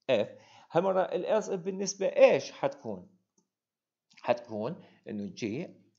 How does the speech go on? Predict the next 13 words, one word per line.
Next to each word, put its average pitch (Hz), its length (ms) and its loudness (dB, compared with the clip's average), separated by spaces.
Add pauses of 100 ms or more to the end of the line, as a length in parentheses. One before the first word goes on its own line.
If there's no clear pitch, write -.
(240)
أكبر - 640 0 (3250)
ويساوي 175 580 2
لنا 147 100 -6
إيش 139 160 -6
قد 147 100 -4
طلاب 135 280 2
الأعزاء؟ 123 640 0
ستين. 104 800 -10 (1040)
then، 107 340 2 (3500)
then 127 240 2
هالمرة 120 440 -4
إيش؟ 120 260 -4
أيضا 104 300 -8